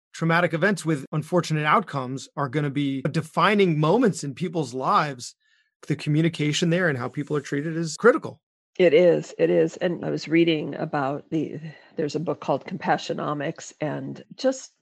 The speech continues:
Speaker 2: the studies that have shown how that compassionate interaction, that empathy with a call to action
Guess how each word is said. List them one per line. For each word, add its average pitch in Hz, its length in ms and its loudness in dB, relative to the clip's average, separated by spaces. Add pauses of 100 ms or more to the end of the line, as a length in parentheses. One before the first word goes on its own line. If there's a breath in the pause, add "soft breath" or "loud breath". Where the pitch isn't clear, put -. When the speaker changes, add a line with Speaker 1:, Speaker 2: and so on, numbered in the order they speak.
(140)
Speaker 2:
the 170 140 -4
studies 165 600 0
that - 160 -6
have 147 180 -6
shown 151 500 -2
how 143 420 0
that 139 360 0 (120)
compassionate 151 840 -4
interaction, 135 720 -6
that 143 260 -4 (320 loud breath)
empathy 165 840 0
with 160 180 -4
a 147 60 -4
call 147 340 -2
to - 200 -4
action - 680 -4